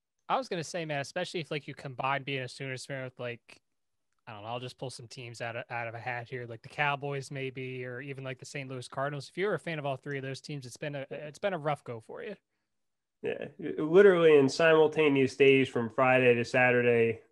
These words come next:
Speaker 2: to Sunday. Um, I think the Cardinals lost Thursday. No, they lost Friday. Still, rough, rough weekend for if those are,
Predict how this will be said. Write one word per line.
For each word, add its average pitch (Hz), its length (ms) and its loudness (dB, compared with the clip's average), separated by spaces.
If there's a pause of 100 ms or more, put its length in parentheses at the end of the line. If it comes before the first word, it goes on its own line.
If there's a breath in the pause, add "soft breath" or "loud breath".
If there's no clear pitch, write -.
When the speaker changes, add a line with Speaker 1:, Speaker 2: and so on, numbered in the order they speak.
(120)
Speaker 2:
to 127 100 -6
Sunday. 117 680 2 (300)
Um, 104 680 -4 (380)
I 131 100 0
think 139 180 2
the 131 80 -4
Cardinals 123 440 2
lost 113 340 -2
Thursday. 107 680 -2 (600)
No, 180 140 4
they 185 100 4
lost 196 240 4
Friday. 98 520 -4 (320)
Still, - 440 0 (300)
rough, 156 360 4 (840)
rough 165 260 2
weekend 151 460 2
for 131 200 2
if 131 180 0
those 131 340 4
are, 120 120 0